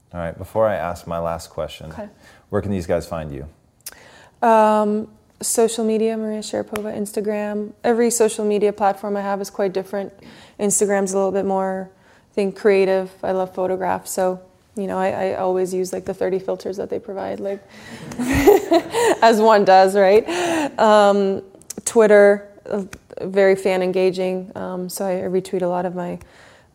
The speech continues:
Speaker 2: speak to my fans a little bit more, more newsworthy, and, uh, Facebook is a little bit more corporate, so different things, but all are at Maria Sharapova.
Speaker 1: All right.
Speaker 2: Yeah.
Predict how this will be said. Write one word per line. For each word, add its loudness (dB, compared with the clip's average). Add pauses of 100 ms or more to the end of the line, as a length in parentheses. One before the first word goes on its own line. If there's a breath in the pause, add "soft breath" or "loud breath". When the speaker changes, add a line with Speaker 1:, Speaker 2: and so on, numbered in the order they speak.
Speaker 2:
speak -4
to -6
my -4
fans -4
a -4
little 2
bit -2
more, -4
more -4
newsworthy, 0
and, -4
uh, 0
Facebook 0
is -6
a -4
little -2
bit -6
more -6
corporate, -4
so -6 (320)
different -8
things, -8
but -2
all 6
are 0 (260)
at -6
Maria -6
Sharapova. -8 (340)
Speaker 1:
All -12
right. -12 (220)
Speaker 2:
Yeah. -12